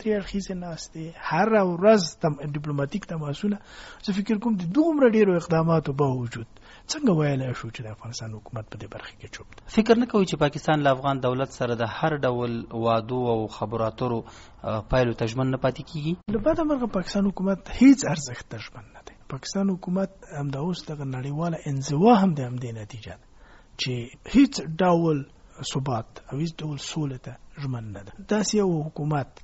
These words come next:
Speaker 1: چې هغه خپل خلک هم د خپلو سیاسي اهدافو دپاره وژني،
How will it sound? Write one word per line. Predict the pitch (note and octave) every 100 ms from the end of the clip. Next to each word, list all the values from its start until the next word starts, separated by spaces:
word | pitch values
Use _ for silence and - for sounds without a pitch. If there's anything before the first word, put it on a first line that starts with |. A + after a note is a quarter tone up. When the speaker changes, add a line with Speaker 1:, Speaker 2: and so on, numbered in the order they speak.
| - -
Speaker 1:
چې | D#3
هغه | E3+
خپل | - C#4+
خلک | C4+ B3+ A3 F3 -
هم | D3+ B2 - - - -
د | E3+
خپلو | - - D#3+ C#3+
سیاسي | - C3+ - D3+
اهدافو | C3+ C#3+ C3+ -
دپاره | C#3 C3 C3+ C3
وژني، | B2+ C#3 C#3+ B2+ G#2+ F#2